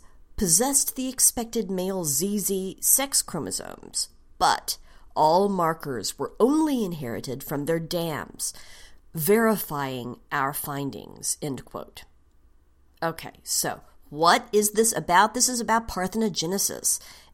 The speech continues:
asexual reproduction, in which an embryo that's not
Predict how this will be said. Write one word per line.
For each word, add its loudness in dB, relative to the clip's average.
asexual 4
reproduction, -6
in -2
which 2
an -2
embryo 4
that's -2
not 4